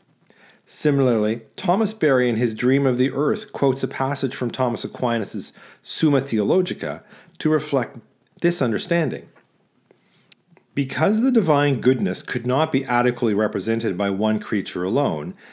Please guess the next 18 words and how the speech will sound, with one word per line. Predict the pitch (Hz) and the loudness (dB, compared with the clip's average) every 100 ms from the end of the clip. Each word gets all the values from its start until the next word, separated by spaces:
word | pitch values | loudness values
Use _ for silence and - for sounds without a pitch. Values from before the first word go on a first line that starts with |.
| - | -20
he | - 175 | -4 0
produced | 147 139 131 123 | 2 4 2 2
many | 117 117 | 0 0
diverse | 107 104 101 127 143 | 2 0 2 0 0
creatures, | - 95 85 73 73 - - - _ - | -2 -4 -4 -6 -8 -10 -20 -20 _ -4
that | 120 131 - - | -2 -4 -12 -8
what | 135 156 143 | -2 -2 0
was | 127 113 | 0 0
wanting | 123 147 185 175 175 | 0 2 2 2 2
in | 147 127 117 | 2 0 2
one | 127 135 127 123 - _ _ _ - | 2 2 2 -2 -8 _ _ _ -6
in | 107 | -2
the | 101 | 0
representation | 117 - - 101 - 123 120 | 0 0 -4 -4 0 0 0
of | 98 | -4
the | |
divine | 92 95 95 92 | -2 -2 -2 0
goodness | 170 143 87 87 | 0 0 0 -4